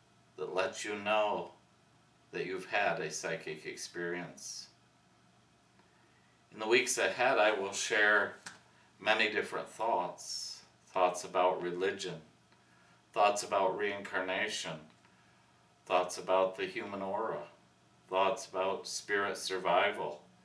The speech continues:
communication with the so-called dead. In the weeks ahead, I hope that I may enlighten some of you to become more aware of your own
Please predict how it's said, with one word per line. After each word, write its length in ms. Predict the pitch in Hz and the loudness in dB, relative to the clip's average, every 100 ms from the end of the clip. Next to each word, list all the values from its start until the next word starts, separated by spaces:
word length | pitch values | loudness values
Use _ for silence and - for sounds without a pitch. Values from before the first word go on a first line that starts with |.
| - - _ | -20 -20 _
communication 1080 | - 113 110 107 - 110 120 - 107 87 87 - _ _ _ - | -12 -4 -2 -2 -2 -2 -2 -2 -6 -6 -8 -14 _ _ _ -12
with 140 | 104 104 | -10 -4
the 100 | 95 | -4
so-called 680 | - 92 90 95 92 92 | 0 -2 -2 0 0 0
dead. 300 | 92 95 95 - - - - _ - - - - - - - - - - _ - _ - - - _ _ - | -2 -2 -2 -6 -20 -20 -20 _ -20 -20 -20 -20 -20 -20 -20 -20 -20 -20 _ -20 _ -20 -20 -20 _ _ -16
In 60 | 98 | -4
the 80 | |
weeks 300 | 110 117 113 | 0 2 2
ahead, 360 | 101 101 117 113 | 0 0 2 4
I 160 | 101 101 | 4 4
hope 360 | 117 110 107 - | 4 4 2 0
that 340 | 98 95 - - - - - - _ 95 | 2 2 -2 -14 -20 -20 -20 -20 _ -4
I 120 | 101 | -2
may 200 | 104 101 | 0 -2
enlighten 440 | 98 104 107 101 | -2 2 2 -2
some 280 | 95 110 101 | -6 -4 -2
of 220 | 98 95 | -2 -2
you 160 | 113 117 | -2 -2
to 140 | - | -4
become 380 | 101 - 107 101 | -8 -4 -4 -4
more 280 | 104 107 104 | 0 2 2
aware 380 | 98 107 107 101 | 0 0 0 0
of 140 | 95 | -2
your 280 | 98 95 90 | -2 0 2
own 440 | 120 123 95 95 | 2 0 -2 -8